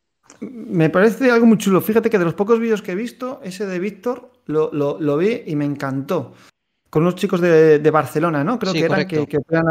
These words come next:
Speaker 1: acciones americanas. Me, me
Speaker 2: Eso es.
Speaker 1: encantó el, el vídeo ese y me parece muy interesante. De hecho, cuando empecé yo la época de T P T, que tú, Iván, ya me conocías, creo, ¿no?
Speaker 2: Eh,
Speaker 1: Por
Speaker 2: sí,
Speaker 1: aquella
Speaker 2: sí,
Speaker 1: época.
Speaker 2: entonces sí.
Speaker 1: Sí,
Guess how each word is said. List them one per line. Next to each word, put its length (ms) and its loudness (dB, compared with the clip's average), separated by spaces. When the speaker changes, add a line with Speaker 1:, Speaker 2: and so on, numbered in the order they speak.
Speaker 1:
acciones 380 0
americanas. 520 0
Me, 160 -4
me 100 -6
Speaker 2:
Eso 140 -4
es. 60 -4
Speaker 1:
encantó 340 -4
el, 560 -2
el 180 -4
vídeo 260 0
ese 300 -6
y 600 -2
me 100 0
parece 200 2
muy 280 6
interesante. 760 -2
De 800 -4
hecho, 220 -2
cuando 220 2
empecé 360 0
yo 120 4
la 80 4
época 220 0
de 20 -2
T 100 0
P 120 -2
T, 480 0
que 100 -12
tú, 160 0
Iván, 180 0
ya 80 -4
me 80 -4
conocías, 440 -2
creo, 260 -2
¿no? 220 -4
Speaker 2:
Eh, 380 -8
Speaker 1:
Por 100 0
Speaker 2:
sí, 60 0
Speaker 1:
aquella 240 0
Speaker 2:
sí, 80 0
Speaker 1:
época. 200 -8
Speaker 2:
entonces 360 -8
sí. 160 -10
Speaker 1:
Sí, 340 -4